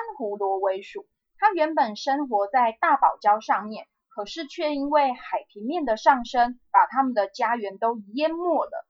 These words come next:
在二零一四年的时候，澳洲政府就宣布珊瑚挪威鼠已经灭绝了。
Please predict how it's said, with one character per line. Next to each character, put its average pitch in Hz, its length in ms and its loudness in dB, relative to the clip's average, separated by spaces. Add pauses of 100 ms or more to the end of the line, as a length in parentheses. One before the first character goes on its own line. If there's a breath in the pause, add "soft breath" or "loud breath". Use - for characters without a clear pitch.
(380)
在 415 120 8
二 392 300 6
零 262 180 -4
一 302 160 -8
四 349 240 -6
年 190 220 -6
的 190 120 -2
时 190 200 -12
候， 226 220 8
澳 359 280 2
洲 339 180 -4
政 330 220 0
府 233 140 -18
就 226 180 -6
宣 240 320 -6
布 294 240 -2 (160)
珊 - 240 6 (220)
瑚 220 320 -6
挪 208 240 2
威 214 240 0
鼠 226 340 -10
已 - 80 -20
经 233 380 -14
灭 294 340 -6
绝 - 220 -20
了。 - 240 -10